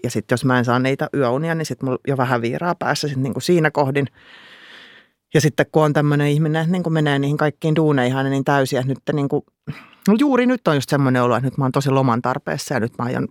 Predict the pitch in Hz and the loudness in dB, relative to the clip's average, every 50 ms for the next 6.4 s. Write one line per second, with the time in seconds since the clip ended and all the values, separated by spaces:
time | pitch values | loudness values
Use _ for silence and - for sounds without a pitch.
0 | - - - 139 117 131 - - 139 - - 120 117 - - 120 85 - - _ | -6 -6 -4 -4 -4 -4 -4 -6 -6 -2 -2 -2 -2 -2 -4 -6 -6 -8 -8 _
1 | - - - 131 - - 143 - _ _ - - 113 - 110 - - - - _ | -6 -6 -6 -6 -6 -6 -8 -10 _ _ -2 -2 0 0 0 -2 -2 -6 -4 _
2 | - - - 156 - _ 165 143 135 143 143 - - 139 139 151 143 135 143 131 | -2 -2 -2 -2 -2 _ 0 0 2 0 -2 -2 -2 -2 0 -2 0 2 2 2
3 | 120 120 127 160 185 185 - - 175 - _ 165 - - - 147 - - 156 143 | 2 2 2 0 0 0 -2 -4 -8 -4 _ -6 -6 -4 -4 -4 -2 0 -2 0
4 | - 147 139 127 117 120 - - 151 - 143 127 127 117 113 117 - 131 131 127 | 2 2 2 2 2 0 -2 -6 -4 -2 -2 0 0 0 -2 -2 -2 -4 -4 -4
5 | - - 123 - 123 - - 135 123 123 - 82 90 120 135 - 127 120 131 135 | -4 -4 -4 -4 -2 0 0 0 0 0 0 0 -2 -2 -2 -4 -2 -2 -2 -4
6 | - - 143 143 139 131 123 | -2 -2 -2 0 0 0 -2